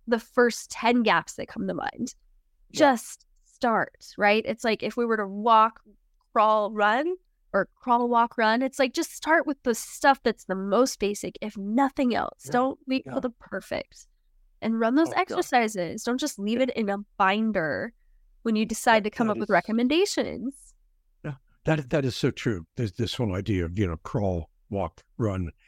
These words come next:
Speaker 2: as, as, as you go. Um, there's, and, uh, you know, M G M is, is, like, gigantic enough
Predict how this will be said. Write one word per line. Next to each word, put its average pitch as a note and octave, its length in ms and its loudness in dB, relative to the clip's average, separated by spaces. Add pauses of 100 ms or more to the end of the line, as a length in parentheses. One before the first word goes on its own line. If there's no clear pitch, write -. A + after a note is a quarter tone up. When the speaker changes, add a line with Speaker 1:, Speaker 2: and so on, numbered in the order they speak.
(220)
Speaker 2:
as, G2+ 280 -2
as, G2 300 -4
as F#2+ 280 -6
you F#2+ 100 -4
go. F2+ 320 -4 (420)
Um, G#2 340 -4 (960)
there's, B2+ 440 0
and, C3+ 300 -2 (540)
uh, D3 100 0 (260)
you D3+ 120 0
know, A2+ 80 2
M D3 200 4
G C3+ 180 0
M F#2 140 -2
is, F2+ 300 -10
is, G2+ 200 -4
like, G#2+ 180 0
gigantic G#2 720 -2
enough F2+ 280 -6